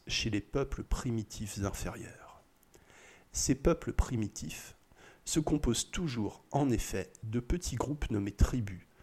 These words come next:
momentanément alliés, souvent en guerre. Le rôle de l'individu s'y montre très faible,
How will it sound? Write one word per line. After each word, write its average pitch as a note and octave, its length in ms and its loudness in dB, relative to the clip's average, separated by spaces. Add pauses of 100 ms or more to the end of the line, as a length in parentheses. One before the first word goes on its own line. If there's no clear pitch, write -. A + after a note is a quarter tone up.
(420)
momentanément G#2+ 840 4
alliés, G#2 420 0 (280)
souvent C3 460 0
en F#2 100 -2
guerre. - 500 -12 (600)
Le A#2+ 180 6
rôle E3+ 300 6
de G#2 100 4
l'individu A#2 640 2
s'y - 220 -4
montre C3 300 0
très - 220 2
faible, F2+ 420 -2